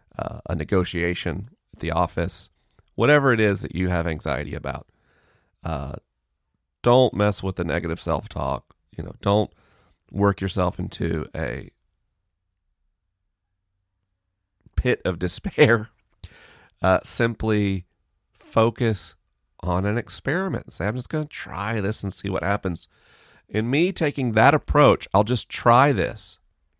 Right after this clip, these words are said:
and see what happens," has led to this podcast, has led to my books, has led to everything that I do. Um, I knew full well that most people who try to do what I'm doing now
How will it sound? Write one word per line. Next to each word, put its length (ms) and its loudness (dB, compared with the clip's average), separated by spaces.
and 160 -6
see 540 -4
what 200 2
happens," 720 -2
has 220 -2
led 400 4
to 180 0
this 180 0
podcast, 760 2
has 140 -4
led 300 -2
to 160 -4
my 140 -8
books, 440 0
has 200 -2
led 180 2
to 120 0
everything 460 2
that 140 2
I 120 2
do. 680 2
Um, 520 2
I 120 8
knew 360 4
full 380 0
well 300 4
that 140 0
most 460 -2
people 360 -2
who 100 -2
try 320 0
to 120 -4
do 160 0
what 120 4
I'm 120 0
doing 280 0
now 360 0